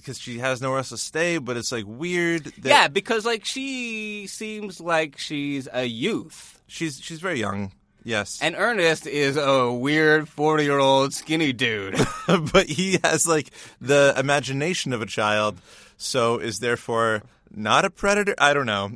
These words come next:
Speaker 1: It, like, very much I would have been scared if I were her, 'cause also he acts so weird.
Speaker 2: He is kinda weird. He's a little bit, like, in your face.
Speaker 1: <laughs> Yeah, a little bit.
Speaker 2: Yeah.
Speaker 1: It's kind, it, it's kind of the setup for, um,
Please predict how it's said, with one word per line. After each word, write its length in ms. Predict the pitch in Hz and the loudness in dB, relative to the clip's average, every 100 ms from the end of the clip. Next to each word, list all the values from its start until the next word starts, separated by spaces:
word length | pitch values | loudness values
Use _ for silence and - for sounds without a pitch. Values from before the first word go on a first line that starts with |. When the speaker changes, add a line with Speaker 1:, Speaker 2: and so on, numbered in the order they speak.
| - | -2
Speaker 1:
It, 120 | 147 | 0
like, 240 | 151 147 - | 2 0 -2
very 360 | 123 147 156 | -4 2 2
much 400 | 143 120 117 - | 4 2 0 -4
I 140 | 127 110 | -2 0
would 120 | 113 | 0
have 80 | 110 | 0
been 140 | 107 - | -4 -4
scared 340 | - 104 95 | -2 0 0
if 100 | - | -2
I 80 | 107 | 0
were 140 | 113 | 0
her, 340 | 110 104 101 - - | 2 0 0 -6 -4
'cause 160 | 151 131 | -2 2
also 340 | 143 - 131 | 2 2 2
he 160 | - 117 | 2 2
acts 220 | 123 - | 2 -2
so 320 | - 131 107 | -2 0 0
weird. 420 | 104 104 98 95 | 0 -2 -2 -4
Speaker 2:
He 380 | - 143 151 156 | -6 -4 0 0
is 180 | 156 135 | -2 -4
kinda 540 | - 147 151 151 151 | 0 4 6 6 2
weird. 580 | 147 151 147 139 123 110 - | 2 2 2 2 0 0 0
He's 200 | 165 175 | 0 2
a 60 | |
little 260 | 185 190 185 | 4 4 4
bit, 260 | 180 170 160 | 4 4 4
like, 260 | 151 147 | 2 2
in 160 | 156 156 | 0 0
your 220 | 151 147 | 2 0
face. 800 | - 151 135 120 143 151 165 - | 4 4 6 2 -2 0 0 0
Speaker 1:
<laughs> 280 | 156 143 - | -2 -2 -2
Yeah, 200 | 117 117 - | 0 0 -2
a 60 | 139 | -4
little 220 | 131 127 113 | -2 -2 -4
bit. 340 | 113 104 113 - - - - - - | -4 -4 -6 -16 -20 -20 -18 -20 -12
Speaker 2:
Yeah. 460 | 156 180 185 180 175 | 0 4 6 6 6
Speaker 1:
It's 320 | 170 165 160 | 6 6 6
kind, 140 | 233 - 185 | 4 2 -4
it, 100 | - - | -6 -8
it's 160 | 175 - | -10 -10
kind 300 | - 202 254 | -6 -4 -4
of 60 | 240 | -4
the 60 | |
setup 540 | 196 - 185 175 175 - | -6 0 2 4 4 0
for, 480 | - 139 135 127 120 | -6 0 2 4 4
um, 600 | 113 113 113 110 107 | 4 2 0 -2 -4